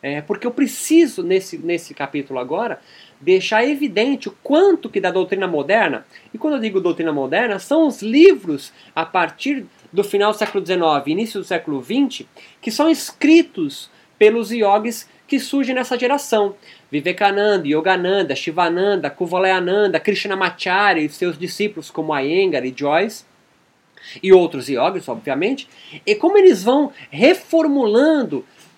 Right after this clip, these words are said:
três principais livros do yoga que a gente citou no capítulo um, Yoga Sutra,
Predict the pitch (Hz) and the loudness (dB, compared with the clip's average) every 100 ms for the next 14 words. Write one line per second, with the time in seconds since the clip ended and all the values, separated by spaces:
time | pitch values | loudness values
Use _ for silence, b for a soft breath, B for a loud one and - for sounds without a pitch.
0 | _ 285 330 339 - - 254 220 220 - | _ 0 2 2 -2 -6 -6 -4 -8 2
1 | 214 226 190 202 208 190 170 185 185 196 | 2 2 -2 -6 -6 -6 -6 2 6 6
2 | 202 196 185 - 196 196 190 - 180 220 | 2 -4 -4 -6 -4 -2 -4 -4 -6 0
3 | 190 131 104 _ 139 143 135 - - 277 | 0 0 -4 _ -6 -4 -6 -6 -4 -2
4 | 359 349 | -2 -4